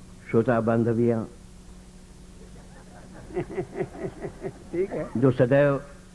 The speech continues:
Speaker 1: राम कथा के आसपास रहते हैं, बधाई के पात्र हैं आप लोग। जिंदगी में कविता पढ़ने के कई अवसर आए, पढ़ता ही रहा हूं।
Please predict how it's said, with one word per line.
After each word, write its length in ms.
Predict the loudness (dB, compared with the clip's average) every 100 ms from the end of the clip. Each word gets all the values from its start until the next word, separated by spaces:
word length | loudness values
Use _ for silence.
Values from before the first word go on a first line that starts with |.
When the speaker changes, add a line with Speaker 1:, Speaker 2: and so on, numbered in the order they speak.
| -2
Speaker 1:
राम 300 | 0 0 -2
कथा 320 | -6 -4 -4
के 180 | -4 -2
आसपास 500 | -2 -4 -4 -4 -2
रहते 280 | -4 -2 -2
हैं, 260 | -2 -4 -6 -16 -20 -20 -20 -18 -18 -18 -20 -20 -20 -20 -20 -20 -20 -20 -20 -20 -18 -4
बधाई 300 | 2 6 6
के 140 | 4 -2
पात्र 360 | -2 -2 0
हैं 100 | 0
आप 180 | 0 0
लोग। 160 | -2 -4 -8 -20 -20 -20 -20 -20 -20 -20 -18 -18 -18 -18 -20 -18 -18 -20 -20 -20 -20 -20 -20 -18 -18 -12 -4 6
जिंदगी 440 | 10 10 8 6
में 300 | 6 6 2 -6 -18 -20 -20 -20 -20 -18 -20 -20 -20 -20 -20 -20 -20 -18 -18 -18 -18 -18 2
कविता 280 | 4 6 6
पढ़ने 340 | 6 6 6
के 100 | 6
कई 220 | 4 6 6
अवसर 340 | 6 4 4
आए, 180 | 4 2
पढ़ता 360 | 0 -2 2
ही 120 | 2 4
रहा 200 | 4 2
हूं। 300 | 2 -2